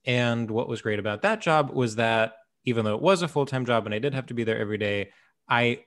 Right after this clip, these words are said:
A, enjoyed doing it and, and, and liked my coworkers, and B, like, could truly clock out every day at, like, five thirty P M. So it was very easy to do stand-up at night.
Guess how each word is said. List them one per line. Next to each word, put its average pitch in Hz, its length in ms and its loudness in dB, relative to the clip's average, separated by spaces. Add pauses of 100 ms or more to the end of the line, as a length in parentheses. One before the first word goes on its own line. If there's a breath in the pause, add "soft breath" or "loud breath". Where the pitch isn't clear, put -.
A, 147 460 2
enjoyed 113 720 -2 (220)
doing 170 260 0
it 180 100 0
and, 120 140 0
and, 110 180 -6
and 110 140 -4
liked 107 200 -2
my 113 120 -2
coworkers, 104 560 -4
and 107 220 -4
B, 107 320 0
like, 98 360 -4 (120)
could 104 320 -2
truly 113 300 0
clock 104 320 0
out 101 200 2
every 101 240 -4
day 98 180 0
at, 101 320 -4
like, 98 220 -8
five 92 520 -4 (480)
thirty 95 600 -4
P 110 180 -2
M. 120 320 -4 (400 loud breath)
So 120 260 2
it 113 60 0
was 107 240 0
very 104 300 0
easy 95 300 -4
to 92 80 -4
do 90 160 -6
stand-up 92 360 -8
at 95 60 -8
night. 95 180 -8